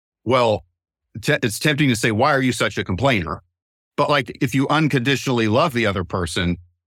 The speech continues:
you wouldn't say that because you're not helping them by saying that. You're not helping anybody.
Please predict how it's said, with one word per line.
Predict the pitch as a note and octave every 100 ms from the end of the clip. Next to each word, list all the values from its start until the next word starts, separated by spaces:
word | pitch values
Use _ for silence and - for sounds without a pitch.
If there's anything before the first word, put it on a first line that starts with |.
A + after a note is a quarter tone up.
| _ -
you | A#2
wouldn't | C3 A2
say | A2 E3 D3+
that | F#2+ - -
because | A2+ C3+ A2 - _ _ _
you're | A2 D#3
not | D#3 -
helping | C3+ D#3 G#3 C3
them | F#2+ F2+
by | F#2+
saying | F#2 A2 E2 E2
that. | D#2+ - -
You're | A#2
not | B2+
helping | B2 A#2 A2 A2
anybody. | F3 A#2+ E2 F2+ G#2+